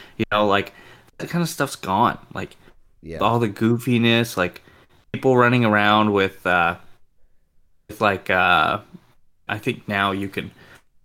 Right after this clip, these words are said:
Speaker 1: there's a new thing on Warzone where people can run double riot shields and stuff. Like, oh, like, it, it's to-, it's bad. It's just bad. It, the spirit experience is so different now. Nobody's trying to goof off or have fun.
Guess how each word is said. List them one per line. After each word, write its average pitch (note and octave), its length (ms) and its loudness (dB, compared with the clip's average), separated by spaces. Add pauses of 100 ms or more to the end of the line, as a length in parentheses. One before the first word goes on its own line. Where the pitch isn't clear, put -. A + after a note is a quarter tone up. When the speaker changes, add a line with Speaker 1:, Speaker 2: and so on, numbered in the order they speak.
(160)
Speaker 1:
there's A2+ 100 -4
a A#2 60 2
new B2 200 4
thing A#2+ 340 2
on F2 180 0
Warzone G#2 440 2
where G2+ 140 0
people G#2+ 300 -8
can G#2 180 -4
run F#2+ 320 -2
double F#2+ 500 0
riot F#2+ 380 0
shields G#2 380 -2
and G#2 120 -4
stuff. F#2+ 380 -6
Like, - 200 -10 (540)
oh, D2 240 -4
like, F2+ 240 -4
it, G#2+ 300 0
it's G#2+ 240 -4
to-, - 240 -8 (100)
it's G2 220 -8
bad. - 340 -12 (240)
It's - 200 -14
just G#2+ 180 -12
bad. E2 320 -6 (760)
It, - 200 -12
the F#2 160 -4
spirit G#2+ 460 0
experience A2 440 -2
is G2+ 120 -4
so G2 180 0
different G2 420 -4
now. E2 180 -4
Nobody's A2 640 0 (100)
trying G2+ 320 -2
to F#2+ 260 -2 (160)
goof G2 300 -4
off F2+ 380 2
or F2+ 100 -2
have F2+ 220 -2
fun. F2+ 440 -4